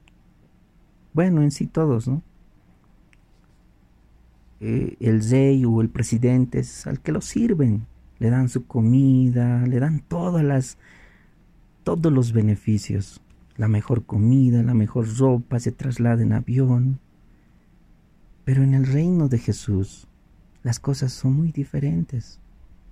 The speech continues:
Porque dice que aquí el que quiera estar ahí al lado de Jesús, al lado de Dios, ese debe de servir. Debes de servir a su prójimo.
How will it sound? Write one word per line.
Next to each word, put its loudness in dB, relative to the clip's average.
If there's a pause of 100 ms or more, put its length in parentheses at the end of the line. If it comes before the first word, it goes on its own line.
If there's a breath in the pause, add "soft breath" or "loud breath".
(1400)
Porque -2
dice 0
que -2
aquí -2
el 2
que -4
quiera 0
estar -2
ahí 2
al -2
lado -4
de 0
Jesús, -4 (520 soft breath)
al 0
lado -2
de 2
Dios, -2 (720 soft breath)
ese -4
debe 0
de -2 (280)
servir. -2 (1600)
Debes -4
de -2
servir 0
a 0
su -8
prójimo. -2